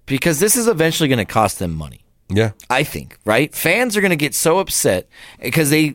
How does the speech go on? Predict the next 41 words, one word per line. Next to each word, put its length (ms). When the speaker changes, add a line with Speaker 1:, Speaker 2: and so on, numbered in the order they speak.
Speaker 1:
honestly 460
believe 520
that 160
the 120
N 100
F 140
L 120
is 160
rigged, 260
which 260
there's 220
some 420
things 380
that 160
allude 380
to 180
it. 140
Let's 180
be 80
Speaker 2:
There 140
Speaker 1:
real. 340
Speaker 2:
is. 100
The, 280
you 160
can't 360
tell 200
me 100
with 200
the 80
betting 380
and 120
the 80
refs, 520
maybe 240
the 120
N 120
F 100
L's 160
not 220
scripted 580
fake, 440